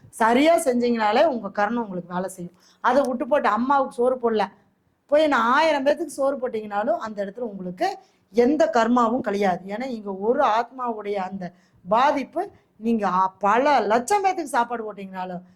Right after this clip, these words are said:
இந்த தாயோடைய இது இருக்கும்போது அங்க வேலை செய்யாது. அதனால அந்த தாய் உள்ளம், அந்த தாயோடைய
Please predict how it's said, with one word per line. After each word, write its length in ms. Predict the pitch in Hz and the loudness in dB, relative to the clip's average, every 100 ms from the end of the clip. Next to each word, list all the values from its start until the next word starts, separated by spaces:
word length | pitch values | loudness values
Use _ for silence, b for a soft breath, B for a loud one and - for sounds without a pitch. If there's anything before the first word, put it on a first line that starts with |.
| b _ | b _
இந்த 320 | 208 202 190 | -16 -10 -6
தாயோடைய 480 | 202 220 240 220 190 | -2 0 0 -2 -6
இது 240 | 175 185 196 | -10 -10 -10
இருக்கும்போது 420 | 175 170 170 262 | -12 -16 -14 -14
அங்க 260 | 196 165 254 | -16 -10 -10
வேலை 260 | 247 160 170 | -10 -14 -20
செய்யாது. 560 | 180 160 151 _ 185 180 b b b - | -18 -18 -20 _ -8 -8 b b b -8
அதனால 360 | 190 196 262 | -4 0 0
அந்த 220 | 240 175 - | -2 -6 -6
தாய் 320 | 196 214 247 240 - - | 0 2 2 -2 -10 -10
உள்ளம், 340 | 190 185 180 - _ _ | -6 -6 -8 -12 _ _
அந்த 260 | 196 175 - | -10 -8 -2
தாயோடைய 520 | 190 214 220 196 | 2 2 2 0